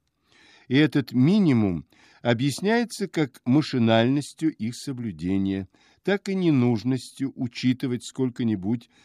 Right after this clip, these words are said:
серьёзно душевные переживания окружающих людей.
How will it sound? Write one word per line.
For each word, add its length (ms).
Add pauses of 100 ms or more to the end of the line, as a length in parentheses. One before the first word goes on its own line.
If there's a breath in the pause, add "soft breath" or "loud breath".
(140 soft breath)
серьёзно 920
душевные 640
переживания 880
окружающих 800
людей. 380